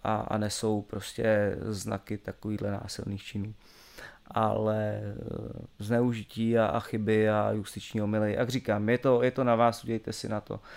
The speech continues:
eh, názor sami, eh, jak, jak se k tomu postavíte. Samozřejmě jenom, jenom, eh, chci říct a, a, a dát do kontextu všechny ty souvislosti. A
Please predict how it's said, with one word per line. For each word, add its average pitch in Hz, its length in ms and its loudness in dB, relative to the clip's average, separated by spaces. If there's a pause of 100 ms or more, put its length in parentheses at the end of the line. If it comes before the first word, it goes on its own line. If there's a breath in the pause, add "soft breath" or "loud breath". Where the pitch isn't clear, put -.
(340 loud breath)
eh, - 200 -6
názor 117 380 2
sami, 117 640 0
eh, 113 280 -2
jak, 117 380 -4
jak 117 220 -4
se 117 120 -4
k - 60 -20
tomu 117 180 -2
postavíte. 110 680 -4
Samozřejmě 107 600 -2 (460 loud breath)
jenom, 113 460 2
jenom, 113 480 -2
eh, 110 180 -4
chci 110 240 -4
říct 110 480 -2
a, 107 340 0
a, 101 280 -4 (1300)
a 107 60 -2
dát 113 180 2
do 107 100 -4
kontextu 104 540 -6
všechny 101 360 -10
ty 101 140 -12
souvislosti. 104 760 -8 (760 loud breath)
A 107 560 2